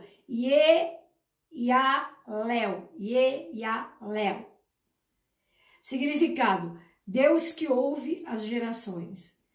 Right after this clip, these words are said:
Hora que ele vai tá aqui, que você pode resolver sua vida, das dezenove às dezenove e vinte.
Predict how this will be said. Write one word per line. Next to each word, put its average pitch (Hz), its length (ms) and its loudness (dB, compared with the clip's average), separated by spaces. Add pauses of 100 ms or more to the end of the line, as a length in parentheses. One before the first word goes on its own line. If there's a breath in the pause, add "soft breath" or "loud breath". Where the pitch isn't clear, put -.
(840 soft breath)
Hora 311 320 4
que 330 100 0
ele 285 100 -6
vai 269 200 0
tá 262 100 0
aqui, 330 240 4
que 339 80 0
você 320 120 0
pode 285 280 -2
resolver 277 380 -2
sua 277 180 0
vida, 196 480 -4 (340 loud breath)
das 233 220 0
dezenove 262 520 2
às 247 60 -4
dezenove 254 380 0
e 233 60 -4
vinte. 170 500 -8